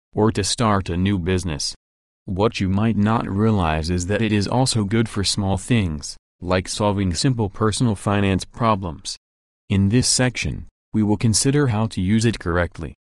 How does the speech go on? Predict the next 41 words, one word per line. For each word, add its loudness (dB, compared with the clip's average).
How 0
to -6
improve 0
your 2
finances 0
with -4
the -6
low. 2
At 0
one 2
point 0
in 0
all 2
of 0
our 0
respective -2
lives, -2
we've 2
been 2
in 2
this -2
situation. -4
We 2
are 2
working 0
all 0
the 0
time, -2
but 2
it 0
simply 2
doesn't 4
pay 0
the -2
bills. -2
We 2
are 4
persistently 0
behind 2
on 2
rent. -2